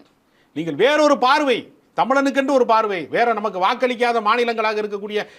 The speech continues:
கேரளாவுக்கென்று ஒரு பார்வை, கர்நாடகத்துக்குன்னு ஒரு பார்வை, ஏன்னா தன்னோடு முரண்பட்டு இருக்கக்கூடியவராக இருந்தாலும், ஒரே கட்சியா இருந்தாலும், நீங்க வந்து உத்தரப்பிரதேசத்துக்கு ஒரு பார்வை. நான் ப-,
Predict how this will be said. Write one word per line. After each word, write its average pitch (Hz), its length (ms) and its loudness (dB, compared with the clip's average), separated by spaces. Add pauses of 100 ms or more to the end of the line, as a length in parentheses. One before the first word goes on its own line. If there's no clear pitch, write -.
(120)
கேரளாவுக்கென்று 240 580 0
ஒரு 226 120 2
பார்வை, 190 400 0
கர்நாடகத்துக்குன்னு 254 680 0
ஒரு 214 140 2
பார்வை, 185 420 -2 (420)
ஏன்னா 220 320 0
தன்னோடு 269 380 2
முரண்பட்டு 294 440 2
இருக்கக்கூடியவராக 254 640 2
இருந்தாலும், 262 440 2
ஒரே 277 180 2
கட்சியா 254 300 2
இருந்தாலும், 262 480 2 (240)
நீங்க 262 220 4
வந்து 269 240 2
உத்தரப்பிரதேசத்துக்கு 269 640 2
ஒரு 240 180 2
பார்வை. 220 240 2
நான் 262 320 0
ப-, 208 180 0